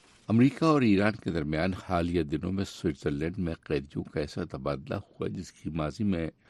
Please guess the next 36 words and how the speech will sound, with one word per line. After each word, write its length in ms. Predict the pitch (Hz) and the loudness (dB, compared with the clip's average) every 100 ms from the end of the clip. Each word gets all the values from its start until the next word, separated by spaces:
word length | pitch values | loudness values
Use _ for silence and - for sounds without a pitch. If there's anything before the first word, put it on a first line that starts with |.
| _ | _
مثال 380 | 110 - 95 85 | 0 4 2 2
بمشکل 520 | 80 82 110 - 101 92 | 0 -2 -4 -4 -6 -6
ہی 80 | 80 | -2
ملتی 320 | 98 104 - - | -2 -2 -4 -6
ہے۔ 220 | 76 67 - _ _ - | -6 -6 -8 _ _ 2
یہ 100 | 127 | 4
دونوں 240 | 113 107 | 4 2
ملکوں 360 | 92 87 - 104 | 0 -4 -4 -2
کے 100 | 95 | 0
درمیان 420 | 80 71 71 82 - | -2 -2 -4 -6 -4
تعاون 340 | - 78 82 95 | -2 -2 -2 -6
کی 180 | - 85 | -2 -2
ایک 240 | 80 _ | -2 _
کارروائی 460 | 76 71 69 73 73 | -4 -4 -4 -6 -10
تھی 260 | - 87 - _ _ - | -8 -10 -10 _ _ -4
جن 180 | 113 113 | 0 2
کے 120 | 104 | 0
درمیان 540 | 82 73 71 80 76 65 - _ _ | 0 -2 -2 -2 -4 -8 -16 _ _
تعلقات 500 | 95 92 90 - 85 - | 2 4 2 0 -2 -2
میں 140 | 98 90 | -4 -2
اس 280 | 82 - 95 | -4 -4 -4
وقت 120 | - | -4
سے 140 | - | -8
خرابی 480 | - 87 82 80 76 | -10 -4 -4 -4 -6
آئی 200 | 85 69 82 - | -4 -6 -8 -8
ہے 80 | |
جب 200 | 107 95 | -4 -4
سے 180 | - 90 | -4 -10
کہ 120 | - | -8
صدر 420 | - - 92 78 - - | -12 -6 -4 -4 -10 -8
ٹرمپ 260 | 87 82 - | -8 -6 -6
نے 120 | 78 | -6
اپنا 220 | 85 - | -4 -4
منصب 400 | 117 90 73 - | -2 -2 -4 -10
سنبھالا 460 | - 190 73 71 - | -4 -4 -2 -6 -6
ہے۔ 260 | 73 131 | -6 -8